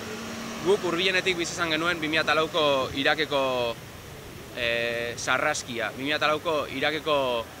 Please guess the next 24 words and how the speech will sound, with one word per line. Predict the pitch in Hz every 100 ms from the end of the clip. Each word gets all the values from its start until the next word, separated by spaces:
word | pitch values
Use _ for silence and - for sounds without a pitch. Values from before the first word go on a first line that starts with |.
| - - -
eh, | 131 123 123 123 127
gerra | 127 151 156
dituzuten | 147 143 147 143 135 131 127 117 - - -
eraso | 131 143 147 135
hori, | 120 101 - -
eraso | - 139 156
imperialista | 139 147 127 123 123
hori, | 110 110 - - - -
baina | 131 143
ez |
da | 151
bakarra | 147 143 127
izan. | 117 127 95 - - - - -
Azkenengo | 107 160 160 160 156 151 147 143 147
urtean, | 143 170 185 202 214 - -
Siria | - 185 165 135
izan | 127 143
da | 135 113 98 -
haien | 135 139 139
helburua, | 131 151 180 185 202 202 - - - -
eta | 135 131 123
lehenago, | 139 160 170 175 202 196 - -
Afganistan, | 127 143 156 147 190 202 214 220 - - - -
edo | - 135 131 123 123 123